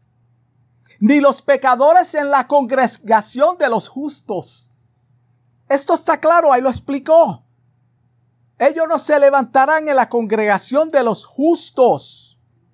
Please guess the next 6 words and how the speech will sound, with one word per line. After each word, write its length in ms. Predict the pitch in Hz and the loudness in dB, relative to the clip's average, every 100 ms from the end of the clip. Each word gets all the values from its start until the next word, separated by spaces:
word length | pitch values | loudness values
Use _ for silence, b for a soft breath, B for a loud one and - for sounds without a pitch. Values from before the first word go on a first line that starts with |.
| _ _ _ _ _ _ _ | _ _ _ _ _ _ _
Esto 460 | 240 339 - 339 320 | 0 0 -2 -2 -2
no 220 | 311 269 | -2 -4
quiere 340 | 269 294 294 | 0 2 4
decir 680 | 285 254 - 262 156 151 151 _ _ _ _ _ _ _ _ | 2 0 -2 -6 -4 -6 -12 _ _ _ _ _ _ _ _
que 180 | - 240 247 320 320 | 0 0 4 4 4
ellos 580 | 190 170 185 - - | 0 -6 -8 -16 -20